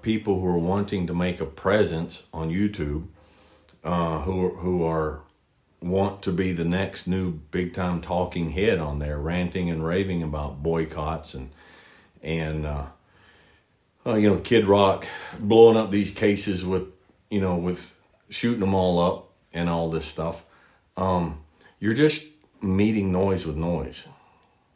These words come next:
If you just shrug and say, "Well, I'm, I'm just gonna, I'm, I'm just gonna buy Coors or Modelo or whatever it is, you know, that you prefer," and you don't say anything,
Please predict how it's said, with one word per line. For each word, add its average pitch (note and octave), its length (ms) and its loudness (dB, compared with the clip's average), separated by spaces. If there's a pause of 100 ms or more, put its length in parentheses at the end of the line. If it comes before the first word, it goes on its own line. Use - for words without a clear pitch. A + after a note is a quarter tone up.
(960)
If G#2 160 0
you B2+ 80 4
just C#3+ 200 4
shrug A2 440 2
and F#2 120 -2
say, F#2 180 0
"Well, G2 340 -2
I'm, F#2 320 -8 (500)
I'm F#2+ 200 -2
just G2 200 -4
gonna, E2+ 280 -4 (1000)
I'm, F2+ 200 -6 (100)
I'm F2+ 160 -4
just F2+ 160 -6
gonna F2 160 0
buy E2+ 240 0
Coors G2 480 -2
or D#2+ 60 -2
Modelo E2+ 720 0
or D2 140 -8
whatever F2 360 0
it F2 80 -2
is, - 340 -6 (120)
you E2 160 -4
know, E2 200 -4
that F2 160 -4
you E2 120 -4
prefer," F#2 560 -2 (280)
and G2+ 140 2
you G#2+ 60 4
don't G#2+ 260 4
say C3 260 0
anything, D2 520 -6